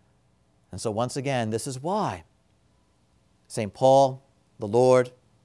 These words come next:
and Mister Peggy remind us of little hope, which opens our eyes to such a wondrous thing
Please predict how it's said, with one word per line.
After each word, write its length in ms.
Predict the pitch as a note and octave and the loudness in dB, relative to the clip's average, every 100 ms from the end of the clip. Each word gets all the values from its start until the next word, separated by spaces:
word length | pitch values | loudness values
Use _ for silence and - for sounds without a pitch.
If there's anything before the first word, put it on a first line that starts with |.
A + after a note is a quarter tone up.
| _ _ _ _ - | _ _ _ _ -8
and 340 | A2 C3 C3 - _ _ _ _ | -2 -2 -4 -10 _ _ _ _
Mister 280 | A2+ C3 D#3+ | -10 -8 -8
Peggy 460 | D3+ D#3+ F#3+ G#2+ _ _ _ _ _ _ _ _ _ | -8 -6 -6 -8 _ _ _ _ _ _ _ _ _
remind 480 | - A#2 C3 D3 D3 | -8 -2 0 0 -4
us 160 | B2+ - | -6 -4
of 300 | G#2+ F#2+ - _ _ _ _ _ | -4 -6 -12 _ _ _ _ _
little 260 | G#2+ C3+ C#3+ | -6 -6 -6
hope, 420 | - A2+ F2+ _ _ _ _ _ _ _ _ _ _ | -12 -14 -14 _ _ _ _ _ _ _ _ _ _
which 140 | - - - | -20 -12 -2
opens 400 | C#3+ - C#3 C3 | -2 -2 -4 0
our 200 | B2 B2 | 0 2
eyes 600 | A2 G2+ D2 A#1 - - _ _ _ _ _ _ _ | 2 2 0 -10 -20 -20 _ _ _ _ _ _ _
to 100 | - | -12
such 240 | - A#2+ | -8 -6
a 60 | G#2+ | -6
wondrous 560 | G2 A#2+ B2+ B2 A#2 - | -2 -2 -2 -6 -6 -8
thing 380 | G#2 D#2+ C#2 | -10 -10 -16